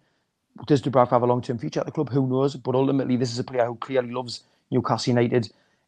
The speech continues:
And every single time he's been called upon, he's been fantastic, and he was tonight. Like, as I say, almost two months of twiddling his thumbs, and he was bloody brilliant when he had to, uh, when he had, when he was, when he was called on tonight.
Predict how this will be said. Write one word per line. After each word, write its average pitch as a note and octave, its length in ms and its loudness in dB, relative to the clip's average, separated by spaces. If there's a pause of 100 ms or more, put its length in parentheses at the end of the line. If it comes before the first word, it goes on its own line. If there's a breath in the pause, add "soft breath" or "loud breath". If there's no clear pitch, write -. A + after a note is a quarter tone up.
And B2+ 200 4
every B2 340 4
single A#2+ 280 0
time A#2 200 2
he's B2 100 0
been A#2 180 0
called A#2 240 2
upon, B2 440 0
he's A#2+ 180 -4
been G#2+ 200 -2
fantastic, G#2+ 500 0
and A2+ 80 0
he A2 60 2
was G#2 200 0
tonight. G#2+ 300 0
Like, G2+ 180 0 (400)
as A#2 80 4
I A#2+ 40 6
say, A#2+ 180 4
almost B2 380 6
two B2+ 180 6
months A#2 300 2
of G#2+ 180 2 (240)
twiddling A#2 300 4
his G#2+ 140 0
thumbs, A#2 380 2 (240)
and A#2+ 80 4
he A2+ 40 6
was A2 100 4
bloody B2 400 2
brilliant A2 360 2
when A2 120 0
he G#2+ 40 2
had G#2+ 240 4 (160)
to, A2 60 2
uh, G#2 180 0 (540)
when A#2 100 0
he A#2 60 4
had, B2 140 6
when A#2 80 4
he A2+ 60 4
was, A2+ 200 0
when A#2 100 2
he A#2 40 2
was A2 100 0
called A#2 240 2
on A2+ 80 2
tonight. A2+ 300 -4